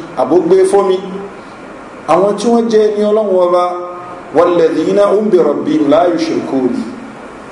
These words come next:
Àwọn tó ṣe pé wọn kì ń wá orogún pẹ̀lú Ọlọ́run Ọba Subhanahu wa Ta'ala. Òfin Ọlọ́run Ọba, òun gbàgbọ́, wọn jiyàn ń pa rẹ̀. Tó bá ti rí wípé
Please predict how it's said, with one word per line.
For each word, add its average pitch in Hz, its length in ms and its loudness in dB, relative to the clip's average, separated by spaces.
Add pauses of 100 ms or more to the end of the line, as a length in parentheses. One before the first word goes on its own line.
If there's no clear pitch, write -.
(100)
Àwọn 143 260 0
tó 151 100 0
ṣe 160 140 0
pé - 180 2
wọn 143 460 0
kì - 140 -4
ń 143 160 2
wá 151 140 6
orogún 139 440 0
pẹ̀lú 135 240 0
Ọlọ́run 131 320 0
Ọba 123 220 0
Subhanahu 123 600 -2
wa 123 60 0
Ta'ala. 113 460 -2 (1200)
Òfin 131 280 -2
Ọlọ́run 147 280 2
Ọba, 139 200 0 (160)
òun 131 240 -2
gbàgbọ́, 135 480 2
wọn 131 260 -2
jiyàn 127 360 -2
ń 135 100 -2
pa 131 220 0
rẹ̀. - 160 -8 (720)
Tó - 120 -4
bá 147 140 4
ti 147 220 -2
rí 147 160 0
wípé 165 280 2